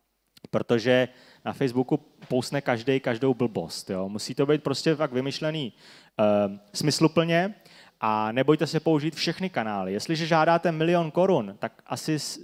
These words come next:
eh, bych vám řekl, dě-, klidně to zkuste v rádiu nebo ve velký kampani internetový, protože vás bude stát deset tisíc a to není nic v rámci toho, co skutečně chcete vybrat, jo. Nebojte se telefonátů, oslovujte lidi, jak to jenom jde a, a nepřestávejte, protože,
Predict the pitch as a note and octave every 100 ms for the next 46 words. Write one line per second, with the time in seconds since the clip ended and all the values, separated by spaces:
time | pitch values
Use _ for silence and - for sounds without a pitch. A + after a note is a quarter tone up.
0 | - C3+ B2+ B2 - C#3+ D3 D#3+ D#3 D#3
1 | - - C#3 D3+ D3+ D#3 D#3+ - E3 -
2 | D#3 D3 D3 F3+ C3 A2+ A#2+ B2 B2+ D3
3 | D#3+ - C#3 D3+ D3+ D3 C#3 E3+ D#3 C3
4 | G#2+ G2+ G#2 A2 B2+ C3 B2+ C3+ C3+ D3+
5 | C#3+ - D3+ C#3 - C3+ - B2 B2+ C3
6 | C#3 C3 C#3 - - G#2+ A2 - - A2+
7 | A#2+ B2 A2+ - - C3 B2 C3+ - B2+
8 | B2 A#2+ A2 D#2+ - _ - F2+ F#2 -
9 | - - - - B2 D3+ D#3+ D3+ F3 E3+
10 | F#3+ F3 D3+ C3 - G#3 B2+ D3 D3 D3+
11 | D3+ D3 D3 C#3+ C#3+ - D#3 D3+ D#3 C#3+
12 | B2+ C#3 - - - _ A#2 A#2 - -
13 | B2+ C#3+ - G#3+ - A#2+ G#2+ G2+ G2 E2+
14 | G2 - A#2 B2+ C#3+